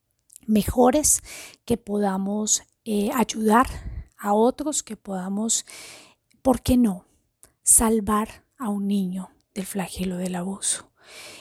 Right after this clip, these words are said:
Eh, con una vida que ustedes puedan impactar, estoy segura que serán muchísimos los niños beneficiados y a futuro como sociedad lo vamos a ver.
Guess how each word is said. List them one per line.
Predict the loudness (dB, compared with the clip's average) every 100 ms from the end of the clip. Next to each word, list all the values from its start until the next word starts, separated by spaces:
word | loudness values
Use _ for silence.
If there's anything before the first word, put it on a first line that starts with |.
| -12
Eh, | -2 -2 0
con | 2 4
una | 4 4
vida | 4 2 0 -8 -16 _ _ -8
que | -6
ustedes | -2 -2 -4
puedan | -4 -2 2
impactar, | 2 0 -8 -10 -4 -2 -2 -8 -20 -20 -20 _
estoy | -2 2
segura | 4 4 2 2
que | 0
serán | 0 0
muchísimos | -2 -2 -4 -4 -2 -2 -4
los | -4
niños | -4 -4 -4
beneficiados | -4 -4 0 2 2 2 0 2
y | 2
a | 2
futuro | -2 -6 2 4 4 2 -6 _ _ _ _
como | 0 2
sociedad | 2 2 2 0 -2 -2
lo | -2
vamos | -4 -4 0 0
a | 0
ver. | -4 -8